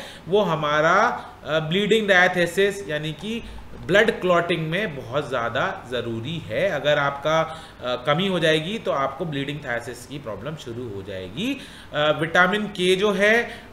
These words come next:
वो अनिवार्य है बहुत ज़्यादा body में। Chemical name कुछ यहाँ note कर दें, Folic acid, vitamin B nine को, वैसे तो अब ये नीचे भी आ गया है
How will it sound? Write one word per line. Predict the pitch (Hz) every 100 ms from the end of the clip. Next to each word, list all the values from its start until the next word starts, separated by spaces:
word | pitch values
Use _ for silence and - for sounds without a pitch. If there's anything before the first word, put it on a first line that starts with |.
| -
वो | 131 131 139 156 151
अनिवार्य | 135 135 127 131 147 170
है | 185
बहुत | 151 131
ज़्यादा | 139 143
body | 160 143 139 151
में। | 220
Chemical | 247 190 185 208 220 214
name | 214
कुछ | 208 220
यहाँ | 214 202
note | 175 180
कर | 190
दें, | 185 214
Folic | 208 160 180 185
acid, | 180 190 175
vitamin | 170 175 180 170
B | 165
nine | 170 170
को, | 196
वैसे | 165 160
तो | 165
अब | 165
ये | 175
नीचे | 139 123 143
भी | 147 143
आ | 123
गया | 120
है | 113 185